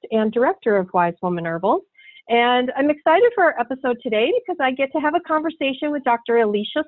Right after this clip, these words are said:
Spalding from the Nature Nurture Pharmacy in Washington. Welcome, Doctor Spalding. Thanks for joining me on this episode.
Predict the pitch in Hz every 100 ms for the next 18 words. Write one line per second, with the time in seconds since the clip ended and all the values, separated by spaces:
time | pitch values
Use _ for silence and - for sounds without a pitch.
0 | _ - 190 185 196 214 262 247 214 196
1 | 190 196 - 254 214 190 190 220 220 196
2 | 185 190 190 214 226 - - - - 262
3 | 285 320 381 302 254 - 202 180 185 226
4 | 294 - 359 330 302 294 285 - 285 311
5 | 339 349 349 - 349 339 302 320 320 302
6 | 277 269 277 269 302 311 311 - 170 147
7 | 156